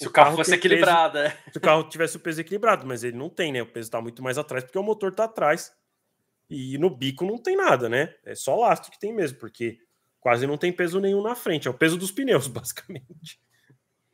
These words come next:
Speaker 1: E isso muda mais ainda quando você tem carros, é, praticamente iguais em dimensões, né? Porque antigamente ainda você tinha carros mais diferentes um do outro. Hoje em dia,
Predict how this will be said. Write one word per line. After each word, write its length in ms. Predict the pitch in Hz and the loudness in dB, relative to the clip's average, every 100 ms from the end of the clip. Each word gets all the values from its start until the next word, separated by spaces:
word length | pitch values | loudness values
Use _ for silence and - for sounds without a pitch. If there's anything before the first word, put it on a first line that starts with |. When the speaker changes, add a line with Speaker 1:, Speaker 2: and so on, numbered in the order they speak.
| _ _ _ | _ _ _
Speaker 1:
E 120 | 180 | -2
isso 200 | 220 233 | 0 0
muda 280 | 196 196 202 | 2 6 6
mais 240 | 180 170 | 6 2
ainda 240 | 170 165 190 | 0 -2 -2
quando 160 | 226 | -4
você 100 | 220 | -12
tem 140 | 208 214 | -10 -6
carros, 520 | 196 185 214 - - _ _ _ _ _ _ _ _ _ | -4 -4 -6 -16 -20 _ _ _ _ _ _ _ _ _
é, 380 | 143 131 127 127 _ - | -10 -8 -8 -10 _ -2
praticamente 500 | 151 147 190 180 156 | -2 -2 -4 -6 -2
iguais 300 | 147 165 165 | 0 0 -2
em 40 | |
dimensões, 680 | 160 196 202 - 127 120 98 | -6 -6 -6 -6 -6 -6 -10
né? 200 | 104 104 _ _ _ | -12 -14 _ _ _
Porque 160 | - | -12
antigamente 520 | 101 - 107 107 113 | -12 -8 -6 -6 -6
ainda 100 | 170 | -6
você 120 | 175 175 | -4 -2
tinha 180 | - | -2
carros 360 | 190 165 151 143 | 2 4 2 0
mais 240 | 151 156 | -2 -2
diferentes 680 | 151 - 180 131 139 135 - | -4 -2 0 0 0 -4 -8
um 80 | 120 | -10
do 120 | 107 | -6
outro. 440 | 110 101 123 - 123 | -4 0 0 -2 -8
Hoje 100 | 104 | -14
em 40 | |
dia, 340 | 98 104 127 | -10 -4 -2